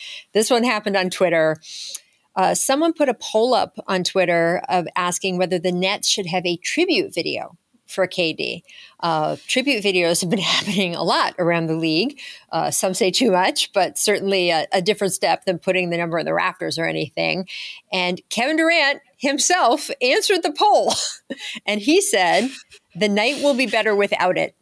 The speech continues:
Please don't." <laughs> So how do you feel <laughs> about this idea in the first place? And that K D himself said, uh, <laughs> answered the guy and said,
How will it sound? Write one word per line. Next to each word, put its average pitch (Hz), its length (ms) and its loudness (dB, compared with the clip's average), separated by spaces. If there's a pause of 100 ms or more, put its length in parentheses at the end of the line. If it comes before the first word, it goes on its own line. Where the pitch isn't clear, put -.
Please 214 320 2
don't." 185 400 0
<laughs> - 40 -4 (1800)
So 214 260 2
how 262 260 0
do 311 100 2
you 269 280 4
feel 233 560 2 (500)
<laughs> - 500 -8
about 185 500 2
this 202 260 2
idea 196 560 2
in 190 160 0
the 185 80 2
first 190 260 2
place? 208 340 2
And 190 220 -2
that 190 120 0
K 262 260 2
D 294 240 4
himself 247 600 0 (580)
said, 226 240 2
uh, 226 160 4 (140)
<laughs> 269 140 2
answered 262 420 0
the 214 60 0
guy 185 280 0
and 214 220 0
said, 185 420 0